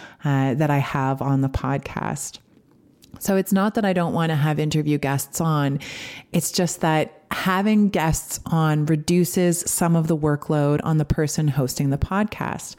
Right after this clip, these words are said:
so they can put out more episodes. And then, of course, uh, they have on people who have big platforms.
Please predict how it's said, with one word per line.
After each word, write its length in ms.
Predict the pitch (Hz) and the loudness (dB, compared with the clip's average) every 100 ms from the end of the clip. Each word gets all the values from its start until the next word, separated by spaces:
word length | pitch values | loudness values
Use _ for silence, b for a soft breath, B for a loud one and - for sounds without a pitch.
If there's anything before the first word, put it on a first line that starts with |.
| B B - | B B -6
so 160 | - 180 | 0 2
they 140 | 165 | 2
can 180 | 175 175 | 2 -2
put 260 | - 196 | 0 0
out 300 | 180 165 160 | 4 4 2
more 260 | 170 156 - | 2 0 0
episodes. 920 | 214 226 226 - 156 139 139 185 - B B B - | -2 0 -2 0 0 2 0 -2 -6 B B B 0
And 160 | 175 | 2
then, 100 | 165 | 4
of 160 | 160 - | 2 -2
course, 640 | - 156 156 151 - - - | 0 2 2 2 -2 -4 0
uh, 440 | 143 143 139 - - - _ - | 2 2 2 0 -4 -14 _ 0
they 160 | 180 170 | 2 2
have 300 | - 180 175 | 2 0 2
on 180 | 170 160 | 2 0
people 380 | - 156 156 147 | 0 2 2 2
who 160 | 165 | 2
have 320 | 147 143 143 | 2 0 0
big 180 | 143 139 | -2 -2
platforms. 840 | - 170 175 - 151 131 143 208 | -2 -2 -4 -2 0 2 2 0